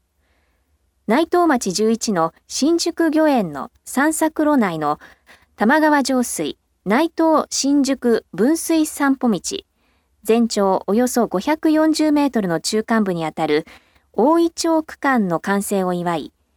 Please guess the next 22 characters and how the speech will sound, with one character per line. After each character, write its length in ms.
四 180
月 420
二 160
十 180
二 120
日、 380
通 240
水 280
記 160
念 200
式 180
典 240
を 100
開 180
催 180
し 100
ま 100
し 100
た。 160
水 240
路 140
は 220